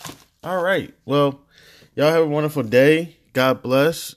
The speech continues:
Uh, just know that I love you, and, uh, you know, God loves you as well.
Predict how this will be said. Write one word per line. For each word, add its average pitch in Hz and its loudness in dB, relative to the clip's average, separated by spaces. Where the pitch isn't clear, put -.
Uh, 110 0
just 110 -6
know 120 -4
that 113 2
I 120 2
love 143 0
you, 151 -4
and, 107 -4
uh, 92 -2
you 98 -10
know, 90 -6
God 117 0
loves 127 -4
you 127 -4
as 107 -10
well. 139 -4